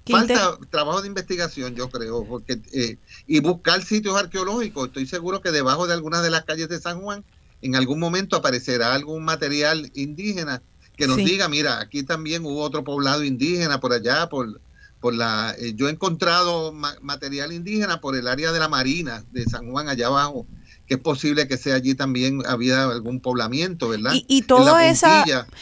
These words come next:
Speaker 1: y toda esa alfarería y todos esos pedazos de vasijas y, que están
Speaker 2: Ujú.
Speaker 1: pegados a la estatua, al tótem, eh, ¿eso era de qué población indígena?
Speaker 2: No, esa es de los primeros pobladores. Mayormente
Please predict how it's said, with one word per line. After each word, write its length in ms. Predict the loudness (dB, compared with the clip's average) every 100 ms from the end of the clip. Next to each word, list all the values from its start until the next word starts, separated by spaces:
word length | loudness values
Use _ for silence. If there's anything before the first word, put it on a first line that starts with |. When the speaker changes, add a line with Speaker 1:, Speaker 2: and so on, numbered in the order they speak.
| -10
Speaker 1:
y 140 | -2 4
toda 260 | 6 8
esa 180 | 6 6
alfarería 1000 | 4 4 4 4 4 2 4 4 6 6
y 100 | 4
todos 300 | 2 2 2
esos 220 | 4 2
pedazos 600 | 4 4 8 8 8 4
de 120 | 6 6
vasijas 720 | 4 2 2 4 6 6 8
y, 240 | 8 8 4 -8 -20 -4
que 100 | 0
están 480 | 2 4 6 6 2
Speaker 2:
Ujú. 320 | -2 -12 -18 0
Speaker 1:
pegados 600 | 4 8 8 8 8 8
a 100 | 8
la 360 | 8 6 6 4
estatua, 800 | 0 -2 6 8 8 8 8 8
al 140 | 6
tótem, 560 | 6 6 6 2 0 -4 -12 -20 -20 -8 2
eh, 240 | 4 6
¿eso 460 | 6 8 12 12 10
era 280 | 8 10 10
de 180 | 10 8
qué 160 | 8 6
población 760 | 8 8 8 6 4 4 4
indígena? 460 | 4 2 2 2 4
Speaker 2:
No, 80 | 4
esa 220 | 2 0
es 80 | 0
de 80 | 0
los 140 | 0
primeros 400 | -2 -2 0 0
pobladores. 640 | -2 0 0 0 -4 -6
Mayormente 760 | -8 -8 -8 -8 -8 -6 -8